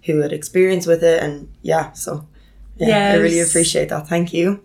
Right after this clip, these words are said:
Speaker 2: Thank you for having me and inviting me. I'm honored. Thank
Speaker 1: Yeah,
Speaker 2: you.
Speaker 1: of course. So we're obviously in San Cristobal now. Um, tell me about where you're originally from.
Speaker 2: Yes, I'm from Brazil.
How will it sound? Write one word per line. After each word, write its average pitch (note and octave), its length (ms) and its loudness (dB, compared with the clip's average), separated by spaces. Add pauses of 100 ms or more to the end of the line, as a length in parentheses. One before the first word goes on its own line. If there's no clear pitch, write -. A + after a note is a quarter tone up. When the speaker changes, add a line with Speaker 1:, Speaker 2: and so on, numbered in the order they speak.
Speaker 2:
Thank G#3+ 300 0
you A#3 160 0
for A3+ 160 -10
having G#3 460 -6
me A3+ 340 -4
and A3 80 -2
inviting G3+ 640 -4
me. G#3+ 280 -8
I'm G3 160 -6
honored. F#3 460 -4 (160)
Thank F#3+ 260 -2
Speaker 1:
Yeah, G3 200 2
Speaker 2:
you. C#4 80 4
Speaker 1:
of A#3+ 80 -2
course. G3+ 680 0 (340)
So - 160 -4
we're G3 80 6
obviously A3+ 280 0
in G#3+ 40 -4
San F#3+ 200 0
Cristobal F3 380 0
now. E3+ 520 0 (400)
Um, F3 240 -2
tell G#3 160 -2
me A3+ 260 -2
about F#3+ 220 2
where F3+ 100 2
you're E3+ 220 2
originally E3 320 -6
from. D#3+ 400 -6 (140)
Speaker 2:
Yes, - 360 -4
I'm F#3+ 160 -2
from F#3+ 200 -4
Brazil. F#3+ 640 0